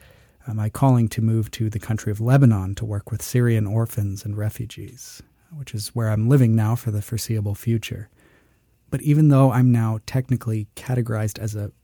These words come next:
quote-unquote missionary, I don't really feel like I fit that description, or at least I don't fit the stereotypes of it that I grew up with. So to continue being honest about it, there are times where I feel pretty convinced that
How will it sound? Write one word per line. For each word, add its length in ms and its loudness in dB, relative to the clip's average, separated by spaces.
quote-unquote 480 -6
missionary, 720 2
I 60 0
don't 200 4
really 220 2
feel 220 2
like 180 -2
I 60 -4
fit 380 -2
that 200 -6
description, 600 -6
or 60 -8
at 60 -8
least 260 -4
I 60 -4
don't 200 -2
fit 200 -4
the 80 -8
stereotypes 640 2
of 120 -6
it 100 -12
that 140 -4
I 80 -8
grew 260 -6
up 180 -6
with. 320 -12
So 240 2
to 120 -12
continue 440 8
being 240 4
honest 360 2
about 240 -2
it, 140 -4
there 160 0
are 100 2
times 320 2
where 120 2
I 60 2
feel 200 2
pretty 240 2
convinced 640 2
that 140 -6